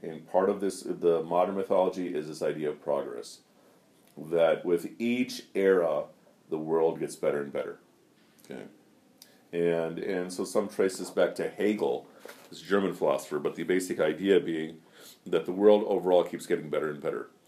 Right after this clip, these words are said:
And technology reinforces this. You know, like, who knows what kind of technological developments there's gonna be, you know, fifty years from now. Right? These cell phones just, these types of cell phones just came out ten years ago. Now imagine what's gonna be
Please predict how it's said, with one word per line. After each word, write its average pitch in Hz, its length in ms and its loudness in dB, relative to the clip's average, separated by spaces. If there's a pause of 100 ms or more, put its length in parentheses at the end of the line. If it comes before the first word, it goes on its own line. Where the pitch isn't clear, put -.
(280)
And 76 180 -8
technology 98 840 4 (380)
reinforces 87 800 2
this. 53 340 -10 (100)
You 69 60 -12
know, 69 100 -10
like, 69 120 -10 (140)
who 95 140 0
knows 98 400 4 (460)
what 82 260 0
kind 82 180 -4
of 76 120 -6
technological 80 560 -4
developments 76 540 -4
there's 78 160 -6
gonna 76 160 -8
be, 67 360 -12 (460)
you 71 100 -10
know, 67 140 -10
fifty - 320 -10
years 71 180 -4
from 64 120 -14
now. 52 120 -14 (880)
Right? 73 280 0 (160)
These 101 240 -2
cell 113 220 6
phones 82 320 -2
just, 90 400 -4
these 113 300 -2
types 90 220 0
of - 60 -12
cell 82 200 0
phones 78 240 -8
just 71 160 -12
came 80 100 -6
out 73 140 -8
ten 80 180 -10
years 90 260 -2
ago. 57 300 -8 (1200)
Now 92 280 2
imagine 95 360 2
what's 82 120 -6
gonna 73 140 -4
be 73 260 -8